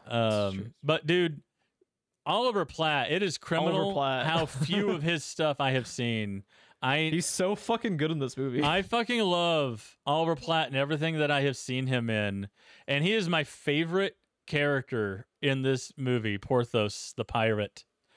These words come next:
Speaker 1: Yeah, he's, he's fucking awesome. Uh, dude, his,
Speaker 2: He's
Speaker 1: the amount of amazing one-liners he has in this movie is mental, dude.
Speaker 2: He's about thirty-five percent of the way to Jack Sparrow in this movie,
Speaker 1: <laughs> Yeah, he
Speaker 2: forty percent
Speaker 1: really
Speaker 2: of the way.
Speaker 1: is.
Speaker 2: Yeah, it's,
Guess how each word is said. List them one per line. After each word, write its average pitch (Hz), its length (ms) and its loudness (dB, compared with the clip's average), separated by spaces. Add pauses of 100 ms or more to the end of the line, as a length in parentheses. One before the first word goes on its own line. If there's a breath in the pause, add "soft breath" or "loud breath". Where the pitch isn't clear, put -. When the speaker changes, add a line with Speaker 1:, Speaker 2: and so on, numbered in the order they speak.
(140)
Speaker 1:
Yeah, 113 240 2
he's, 143 200 0
he's 139 240 -2
fucking 131 220 0
awesome. 117 400 -4
Uh, - 180 -2
dude, 160 140 0
his, 202 80 2
Speaker 2:
He's 202 180 0
Speaker 1:
the 165 100 2
amount 185 340 0
of 247 120 2
amazing 196 460 0
one-liners 143 540 0
he 156 100 -2
has 143 240 0
in 147 60 -4
this 131 180 -6
movie 117 320 -4
is - 400 -8 (420)
mental, 131 300 0
dude. 123 220 -2
Speaker 2:
He's 247 240 2
about 202 480 0
thirty-five 185 760 0
percent 175 340 0
of 156 60 0
the 160 60 2
way 147 180 2
to 143 120 2
Jack 131 320 0
Sparrow 117 500 2
in 110 100 -2
this 110 200 -4
movie, 107 300 -2
Speaker 1:
<laughs> - 0 -
Yeah, 107 40 -4
he - 20 -10
Speaker 2:
forty 135 340 0
percent 202 200 0
Speaker 1:
really 123 220 2
Speaker 2:
of - 60 2
the 160 40 2
way. - 160 2
Speaker 1:
is. - 140 -2
Speaker 2:
Yeah, 127 280 2
it's, 180 380 0